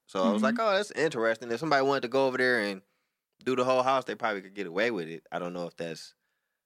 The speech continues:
Speaker 1: that's
Speaker 2: Yeah.
Speaker 1: the, I haven't done it.
Speaker 2: <laughs>
Speaker 1: But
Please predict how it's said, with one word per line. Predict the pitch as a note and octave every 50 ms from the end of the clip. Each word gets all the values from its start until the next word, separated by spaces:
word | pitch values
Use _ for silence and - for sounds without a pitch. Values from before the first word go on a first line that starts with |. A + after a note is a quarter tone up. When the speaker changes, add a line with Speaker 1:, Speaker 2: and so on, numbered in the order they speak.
| _ _ _ -
Speaker 1:
that's | - C#4+ C4
Speaker 2:
Yeah. | C4 C#4 C4 -
Speaker 1:
the, | - - -
I | - A2 D3+ F3 E3
haven't | D#3+ D3 B2 G#2+ A2 G2+
done | G#2 G#2 G2 F#2+
it. | F#2+ F#2 - - _ _ _ _ _ _ _ _ _ _ _ _ _ _ _ _ _ _ _ _ _ _ _
Speaker 2:
<laughs> | B3+ G#3+ G#3 C#4+ - - - D#4 -
Speaker 1:
But | C3+ B2+ A#2 - D#4+ -